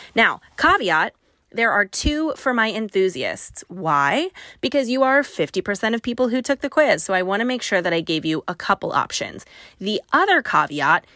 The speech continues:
is that just because I tell you that this is what I think is best for your archetype doesn't mean you can't try one of the other ones.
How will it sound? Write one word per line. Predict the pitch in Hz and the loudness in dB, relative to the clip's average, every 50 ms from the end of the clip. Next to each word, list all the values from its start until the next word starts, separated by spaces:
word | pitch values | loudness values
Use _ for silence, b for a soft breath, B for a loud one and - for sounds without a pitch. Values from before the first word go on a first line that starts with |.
| b b - | b b -4
is | 202 202 | -2 0
that | 233 226 - - - - | 0 0 0 -2 -4 -2
just | - 359 453 415 - | 2 2 2 2 2
because | - 370 - 294 277 247 | 0 0 2 2 2 2
I | - - | 2 -2
tell | 220 - - 208 196 202 | -2 0 0 0 0 0
you | 202 202 202 202 202 | 0 0 0 0 0
that | 196 180 - - | 0 0 -2 -2
this | - 175 170 - | -2 -4 -2 -2
is | 208 190 196 | -2 -2 -2
what | 190 175 | 0 -2
I | 170 | -2
think | 165 - 170 160 165 | -2 -4 -6 -6 -6
is | 160 147 151 151 143 - _ _ _ | -6 -6 -6 -8 -10 -12 _ _ _
best | - 139 135 208 - - - - | 0 2 2 2 0 -4 -8 -6
for | - 240 | -2 0
your | 233 240 247 240 233 | 2 2 4 4 4
archetype | 240 254 247 - 285 - 302 320 339 320 B B B B B B | 2 0 0 -2 -2 2 2 2 2 0 B B B B B B
doesn't | - 359 403 427 370 403 392 - | 0 2 2 2 2 0 -2 -2
mean | 311 311 294 | -2 -2 0
you | 277 269 | -2 -2
can't | - - 247 233 226 233 233 - | 0 2 4 4 6 4 4 2
try | - - - 160 151 156 | -4 -2 2 2 2 2
one | 170 202 220 | 2 0 0
of | 233 | 0
the | 226 247 262 | 2 2 4
other | 302 370 381 | 4 4 2
ones. | 269 196 165 127 85 101 - - - | 2 2 0 0 0 -4 -8 -10 -10